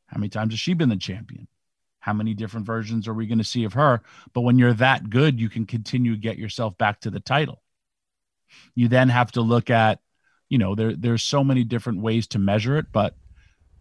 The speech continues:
eh, old school philosophy, Hangman Page,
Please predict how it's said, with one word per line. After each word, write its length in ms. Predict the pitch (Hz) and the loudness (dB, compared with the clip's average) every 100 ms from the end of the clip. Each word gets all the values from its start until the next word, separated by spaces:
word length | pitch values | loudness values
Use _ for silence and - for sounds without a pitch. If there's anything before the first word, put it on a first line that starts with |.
| - | -16
eh, 160 | 143 - _ - - - _ _ | -16 -16 _ -20 -20 -20 _ _
old 240 | 139 147 | 2 2
school 240 | - 151 | 2 0
philosophy, 600 | 147 143 135 127 - - - | 2 4 6 6 2 -14 -12
Hangman 540 | - 113 131 135 139 | -4 2 4 4 2
Page, 540 | 127 113 95 - - | 0 -4 -6 -12 -18